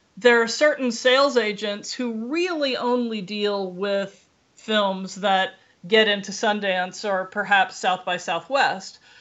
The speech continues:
So there were a group of sales agents that I hoped to work with had we gotten into a big festival. And then there were another group of sales agents that I knew would still, you know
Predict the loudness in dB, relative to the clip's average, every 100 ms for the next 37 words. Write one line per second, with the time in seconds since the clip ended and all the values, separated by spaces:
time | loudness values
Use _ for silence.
0 | _ -14 4 6 8 6 0 -6 _ _
1 | _ -14 2 4 8 8 8 4 0 -2
2 | 0 2 0 2 4 4 4 2 2 -2
3 | -4 -2 2 4 2 0 -6 -6 -6 0
4 | 2 0 -4 -4 -6 -8 2 2 2 -2
5 | 2 0 -2 -8 -6 -4 -4 -2 -4 -2
6 | -6 -4 -6 -2 -2 -4 -12 -20 _ 0
7 | 2 4 4 4 4 4 4 4 6 4
8 | 4 -2 -2 -4 0 0 0 -2 -4 -10
9 | -4 0 2 0 0 -4 -4 -6 -8 -4
10 | 0 0 -4 _ -8 -2 -2